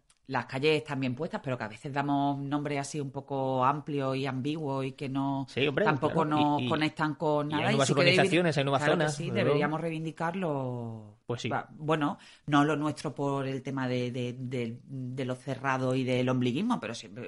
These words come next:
Speaker 1: pero sí que es cierto que hay grandes personajes de la historia local que quizás no son muy conocidos, pero que sí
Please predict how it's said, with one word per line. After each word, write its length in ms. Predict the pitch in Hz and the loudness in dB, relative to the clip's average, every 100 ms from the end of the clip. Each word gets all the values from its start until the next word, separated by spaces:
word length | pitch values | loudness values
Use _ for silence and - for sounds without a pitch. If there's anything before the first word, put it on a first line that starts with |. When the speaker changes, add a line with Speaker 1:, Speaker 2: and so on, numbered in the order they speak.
| 107 | -10
Speaker 1:
pero 160 | 123 | -10
sí 140 | 123 123 | -10 -8
que 120 | 147 | -8
es 80 | 139 | -6
cierto 400 | 165 156 196 196 - - _ - | -6 -4 -6 -8 -14 -20 _ -4
que 80 | |
hay 120 | 143 139 | 0 0
grandes 300 | 143 143 147 | -2 -4 -6
personajes 560 | 135 - 135 - 156 | -10 -6 -4 -4 -6
de 160 | 127 123 | -4 -4
la 80 | 117 | -6
historia 320 | 117 131 127 | -8 -4 -2
local 320 | 127 151 165 | -2 -4 -6
que 100 | 131 | -10
quizás 320 | - - 135 | -16 -8 -4
no 160 | 143 143 | -2 -4
son 220 | - 143 | -4 -4
muy 120 | 147 | -4
conocidos, 460 | 139 143 143 180 208 | -6 -8 -8 -10 -10
pero 180 | 220 175 | -8 -8
que 100 | 143 | -8
sí 280 | - 151 | -4 -2